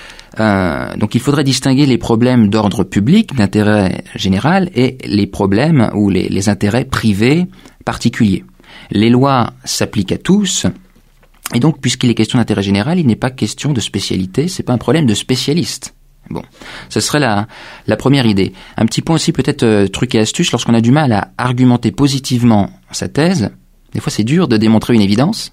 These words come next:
puisque précisément ça saute aux yeux. Donc, c'est, euh, on va dire une argumentation négative, autrement dire, autrement dit, montrer que la thèse adverse est difficilement soutenable ou qu'elle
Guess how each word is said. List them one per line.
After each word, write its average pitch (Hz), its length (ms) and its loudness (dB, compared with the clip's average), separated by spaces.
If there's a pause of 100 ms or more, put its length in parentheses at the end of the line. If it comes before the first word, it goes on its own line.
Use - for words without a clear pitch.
puisque - 160 -14
précisément - 460 -6
ça 139 100 -6
saute - 240 -8
aux 101 40 -2
yeux. 120 260 -2
Donc, - 140 -8 (600)
c'est, - 300 0
euh, 92 580 2 (1300)
on - 40 -8
va 113 40 0
dire 139 160 2
une 123 80 4
argumentation 123 500 2
négative, 120 460 2
autrement 113 340 2
dire, 151 300 -2 (240)
autrement 110 300 2
dit, 151 120 4
montrer 143 400 2
que 123 140 0
la 101 120 2
thèse 110 220 0
adverse - 480 -2
est - 80 -4
difficilement 113 480 2
soutenable 107 580 0
ou 95 60 -2
qu'elle 98 200 -2